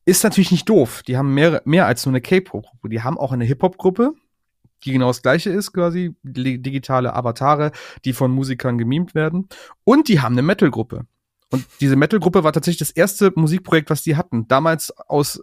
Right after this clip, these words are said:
Mitarbeitern von diesem Spieleentwickler halt quasi gegründet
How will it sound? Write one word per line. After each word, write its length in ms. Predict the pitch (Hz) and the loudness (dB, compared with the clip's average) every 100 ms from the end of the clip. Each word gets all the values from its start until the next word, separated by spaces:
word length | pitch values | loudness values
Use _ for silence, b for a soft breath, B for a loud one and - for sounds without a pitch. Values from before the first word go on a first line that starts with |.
| - | -18
Mitarbeitern 680 | - 143 175 202 151 151 147 | -12 0 2 4 2 0 -2
von 200 | - 147 | -2 -2
diesem 500 | 143 135 131 131 113 _ - | -2 -2 -2 -2 -4 _ -20
Spieleentwickler 760 | - 185 151 117 120 113 104 - | -4 0 2 0 -4 -4 -4 -6
halt 160 | 117 - | -10 -4
quasi 320 | 120 110 107 | -2 -2 -4
gegründet 600 | 117 117 135 190 269 - | -8 -4 -2 0 -4 -10